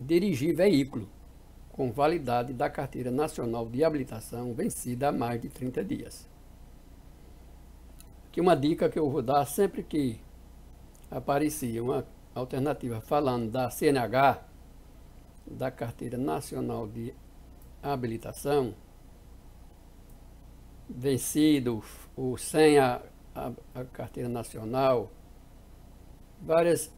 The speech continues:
hipóteses, né? Geralmente é uma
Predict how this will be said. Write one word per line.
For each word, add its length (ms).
hipóteses, 540
né? 260
Geralmente 840
é 180
uma 320